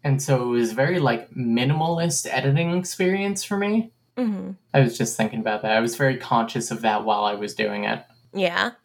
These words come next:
Speaker 1: What do you think about our lore overall? 'Cause I know that towards the end we started, like, really racking our brains to, like,
Speaker 2: <laughs>
Speaker 1: figure out how to make it all cohere.
Speaker 2: Mm-hmm. I mean, I think it worked out really well in the end because, you know, we had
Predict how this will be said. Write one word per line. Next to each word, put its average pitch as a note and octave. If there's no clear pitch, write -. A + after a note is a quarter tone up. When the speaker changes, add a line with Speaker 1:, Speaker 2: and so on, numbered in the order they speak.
Speaker 1:
What G3
do C#4+
you D4
think C4
about C3+
our B2
lore G#2+
overall? G#2
'Cause D3
I D#3+
know G3
that A3
towards E3
the C#3
end C3
we A2+
started, A2+
like, G2+
really C#3
racking A2
our A2
brains A2+
to, C#3
like, A#2
Speaker 2:
<laughs> -
Speaker 1:
figure C3+
out B2
how B2+
to B2
make A#2
it A#2+
all A2+
cohere. A#2
Speaker 2:
Mm-hmm. G3
I C#4
mean, F4+
I A#4
think B4+
it E4
worked D#4
out B3
really A#3
well G3+
in G3
the F#3+
end F#3
because, A#3
you D#4
know, E4
we E4
had F4+